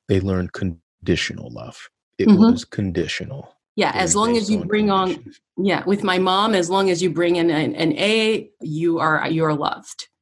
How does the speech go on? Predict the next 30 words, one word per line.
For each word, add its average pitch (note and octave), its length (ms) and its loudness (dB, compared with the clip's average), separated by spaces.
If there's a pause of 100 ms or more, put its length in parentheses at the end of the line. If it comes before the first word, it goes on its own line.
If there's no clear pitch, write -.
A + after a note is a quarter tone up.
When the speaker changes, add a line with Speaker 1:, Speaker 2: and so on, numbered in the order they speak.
(360)
Speaker 2:
Do D#3+ 100 -2
you D3+ 60 2
Speaker 1:
Yep. D#3+ 80 0
Speaker 2:
know? D#3+ 100 -8
Yeah. D#3 180 -10 (400)
That F3 100 -2
kind D4+ 100 0
Speaker 1:
Yeah, G3+ 160 2
Speaker 2:
of F#2 80 -2
Speaker 1:
and A#2+ 100 0
it's, - 360 -2
and B2+ 180 0
it's A#2+ 160 -2
not A#2+ 320 2
even, G2+ 680 -2
in G2 180 -6
children, F#2+ 840 -2
they G#2 160 4
don't A2 380 2
understand G2+ 1200 -2 (440)
the G2 100 4
distinction, - 800 0 (240)
right? F#2+ 240 0
So F#2+ 420 -2
it's G#2 220 -4
not D3 340 0
that, A2 480 2
you G2+ 100 -4
know, F#2 260 0
mom F#2+ 840 0